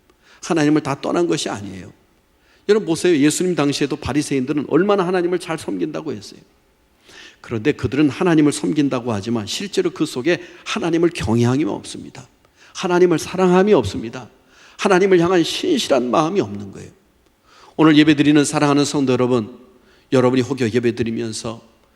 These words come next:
하나님을 신실한 사랑 없이 형식적인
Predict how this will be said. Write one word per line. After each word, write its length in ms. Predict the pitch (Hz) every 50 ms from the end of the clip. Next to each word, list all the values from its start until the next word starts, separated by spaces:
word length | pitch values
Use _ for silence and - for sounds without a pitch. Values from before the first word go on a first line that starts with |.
| _ _ _ _ _
하나님을 480 | - - - 151 120 113 117 117 113 113
신실한 760 | - - - - - - - - - - - 175 160 156
사랑 320 | 151 - - 156 156 143 131
없이 320 | 123 113 - - 147 - - _ _ _ _ _ _ _ _ _ _ _
형식적인 1160 | - - - 202 214 202 - - 208 - - _ - - 196 160 165 180 180 180 180 180 -